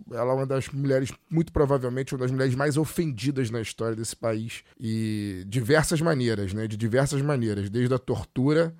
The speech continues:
a esse, a esse tipo de violência machista do xingamento, é, do pré-julgamento, do, inclusive da mentira, né? Na, a Dilma é acusada, inclusive, de muitas coisas que ela não fez e não é,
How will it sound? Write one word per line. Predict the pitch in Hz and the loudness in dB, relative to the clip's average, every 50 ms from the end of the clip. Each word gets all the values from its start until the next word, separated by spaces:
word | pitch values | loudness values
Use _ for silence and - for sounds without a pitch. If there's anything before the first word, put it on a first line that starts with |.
| _ _ | _ _
a | - 120 110 | -4 0 0
esse, | 113 120 - - 127 | 2 2 0 0 0
a | 104 120 | 0 -2
esse | - - | -2 -2
tipo | - 117 - 120 | -4 -6 -4 -4
de | 113 | -4
violência | 113 107 123 123 120 113 117 120 120 - - - 120 120 - - - - - - - - | -2 0 2 2 2 2 0 -2 -2 -4 -4 -2 -4 -4 -4 -8 -20 -20 -20 -20 -20 -12
machista | - 120 123 123 110 - - 131 113 - 131 | -6 -2 -2 -2 -2 -2 -4 -4 -4 -2 -2
do | 117 113 | -2 -2
xingamento, | 101 - - 131 120 113 139 135 123 117 120 135 143 147 139 131 113 - - 107 98 92 - - - - - - - - - | -2 -2 -2 -2 -2 0 0 0 0 0 0 2 2 2 2 2 0 -2 -4 -6 -6 -6 -6 -10 -20 -20 -20 -20 -20 -16 -10
é, | - 110 107 107 107 104 | -6 -4 -2 -2 -2 -2
do | 104 107 104 110 - - 127 131 127 120 101 120 123 127 | -4 -4 -6 -6 -2 0 2 4 4 2 2 0 0 0
pré-julgamento, | 139 143 135 123 123 131 143 147 143 135 123 101 - - 107 101 101 98 | 2 2 2 2 2 2 4 4 4 4 2 0 -2 -4 -6 -6 -6 -6
do, | 98 113 117 117 120 117 113 113 110 107 107 104 98 - _ _ | -4 -4 -2 -2 -2 -2 -2 -2 -4 -4 -4 -4 -6 -8 _ _
inclusive | - 156 139 - 175 156 113 127 180 165 | -4 -4 -2 2 2 2 2 2 -2 0
da | 165 190 | 0 0
mentira, | 190 202 196 147 - - - 165 175 160 123 107 104 | 2 2 2 0 0 -2 -2 0 0 0 0 0 -2
né? | 110 120 127 117 113 104 | -2 -2 -2 -2 -4 -4
Na, | 104 110 110 104 98 98 73 - - - - - - 65 95 | -6 -6 -6 -6 -8 -10 -12 -16 -16 -14 -12 -8 -6 -4 -4
a | 113 | -2
Dilma | 107 98 127 131 135 | -2 0 0 2 2
é | 131 | 0
acusada, | 135 - 143 123 110 127 123 127 | 0 0 -2 0 0 0 0 -2
inclusive, | 123 - 123 104 127 123 120 | -2 -4 -4 -2 -4 -4 -4
de | 127 | -4
muitas | 120 120 117 - 123 - | -4 -4 -4 -4 -6 -6
coisas | - 123 120 107 113 110 - | -4 -4 -4 -4 -4 -6 -6
que | - 123 123 123 | -6 -6 -4 -2
ela | 117 117 117 117 120 120 117 110 104 101 | -2 -2 -2 -4 -2 -2 -4 -4 -4 -4
não | 107 123 127 117 | -4 -4 -4 -4
fez | - - 127 131 120 123 | 0 0 0 2 2 0
e | |
não | 131 135 135 139 110 | 0 0 0 0 0
é, | 101 95 92 | -2 -4 -6